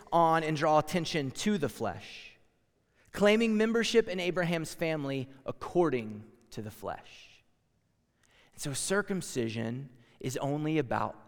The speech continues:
the flesh. It only deals with our appearance, with our image, with us, and with our behavior. And I wonder how much of our discipleship, our apprenticeship to Jesus in the church and at Dort,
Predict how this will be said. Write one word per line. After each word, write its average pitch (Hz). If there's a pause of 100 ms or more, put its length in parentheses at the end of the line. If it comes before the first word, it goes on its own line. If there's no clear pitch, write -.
the 113
flesh. - (240)
It 147
only 170
deals 139
with 120
our 113
appearance, - (180)
with 123
our 113
image, 120 (140)
with 127
us, - (180)
and 143
with 135
our 123
behavior. 110 (1500)
And 160
I 156
wonder 180
how 160
much 165
of 139
our 139
discipleship, 131 (220)
our 139
apprenticeship 165
to 139
Jesus 139
in 117
the 117
church - (220)
and 120
at 113
Dort, 165